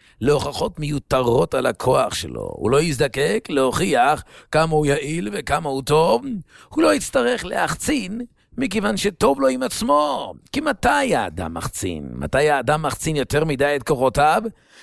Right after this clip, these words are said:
מתי שהוא עצמו לא מאמין ביכולות שלו. מתי שהוא עצמו לא מאמין בעצמו.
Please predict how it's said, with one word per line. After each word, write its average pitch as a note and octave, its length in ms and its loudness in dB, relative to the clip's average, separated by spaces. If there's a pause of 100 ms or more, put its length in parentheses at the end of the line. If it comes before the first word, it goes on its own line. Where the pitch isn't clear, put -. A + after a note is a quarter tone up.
(120)
מתי F#3 480 0
שהוא C#3 380 -2
עצמו C3+ 1300 0
לא D3+ 180 4
מאמין E3 500 -2
ביכולות A#2 680 -2
שלו. A1+ 440 -8
מתי A#3+ 480 2
שהוא D#3+ 340 0
עצמו D3+ 1040 0
לא C3 180 2
מאמין C#3+ 400 -2
בעצמו. C#3 1080 0